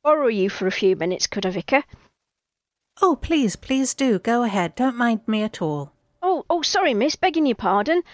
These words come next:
Speaker 1: Anderson's the name. Sexton. Oh, um, begging your pardon. And he gets all flustered and starts wringing his hands together 'cause he's just introduced himself to someone he doesn't know.
Speaker 2: <laughs> She's kind of surprised that the Reverend didn't introduce her, but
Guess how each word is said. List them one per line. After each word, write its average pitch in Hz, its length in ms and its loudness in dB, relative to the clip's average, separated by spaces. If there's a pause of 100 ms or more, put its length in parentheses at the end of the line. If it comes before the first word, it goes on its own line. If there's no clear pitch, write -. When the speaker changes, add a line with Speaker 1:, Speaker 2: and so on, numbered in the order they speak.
(120)
Speaker 1:
Anderson's 254 560 0
the 214 100 -2
name. 302 380 2
Sexton. - 760 -2 (300)
Oh, 262 300 2
um, 220 320 4 (320)
begging 294 200 2
your 285 80 2
pardon. 214 640 2
And 262 100 4
he 254 60 4
gets - 240 4
all 285 100 6
flustered 254 420 0
and 214 100 2
starts - 320 2
wringing 220 260 4
his 214 160 0
hands 240 400 2
together 180 320 0
'cause - 380 0
he's 247 140 -4
just 359 200 2
introduced 294 420 2
himself 294 320 0
to - 60 -6
someone 220 340 2
he 240 140 -2
doesn't 247 380 -4
know. 214 560 2 (100)
Speaker 2:
<laughs> 202 440 0 (560)
She's 240 340 0
kind 233 260 2
of 214 80 0
surprised 175 520 0
that 214 120 2
the 196 80 0
Reverend 202 480 2
didn't 220 340 2
introduce 247 600 0
her, 156 300 2
but 175 180 0